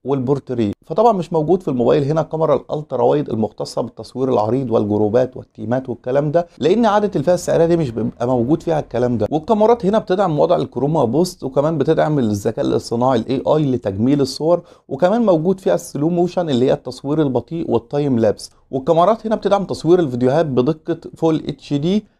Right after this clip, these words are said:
فده شيء كويس جدا على الفئه السعريه اللي موجود فيها الموبايل. اما لو جينا لبطاريه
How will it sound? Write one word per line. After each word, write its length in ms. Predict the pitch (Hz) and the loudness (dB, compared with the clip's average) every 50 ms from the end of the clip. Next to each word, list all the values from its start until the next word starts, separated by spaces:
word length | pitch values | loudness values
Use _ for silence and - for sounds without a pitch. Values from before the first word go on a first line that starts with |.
| _ _ | _ _
فده 280 | - 113 113 123 147 156 | -6 -4 0 0 0 0
شيء 200 | 143 - 113 110 | 0 -2 -4 -6
كويس 420 | - - 131 139 151 147 135 131 | -2 0 0 2 2 0 -2 -2
جدا 340 | 131 139 147 143 151 143 131 | -2 -2 0 0 0 0 0
على 140 | 113 110 120 | 0 -2 -2
الفئه 220 | 110 - - - | -4 -2 -2 -2
السعريه 420 | - - - 117 107 110 127 131 131 | -2 -2 -4 -4 -2 0 2 2 2
اللي 120 | 120 110 | 2 2
موجود 400 | 107 110 107 104 117 127 127 - | 2 0 0 0 -2 -4 -4 -6
فيها 320 | _ 131 131 127 127 - - - | _ -4 -4 -2 -4 -4 -6 -8
الموبايل. 420 | 110 110 110 107 104 104 95 - - _ _ _ _ _ _ _ | -4 -2 0 0 2 0 0 -2 -6 _ _ _ _ _ _ _
اما 180 | 170 214 247 262 | -2 0 2 4
لو 160 | 233 196 147 | 4 4 4
جينا 160 | 131 175 185 | 2 2 0
لبطاريه 460 | 196 147 127 - - - 156 143 170 | 0 0 0 -4 -4 -4 -4 -4 -4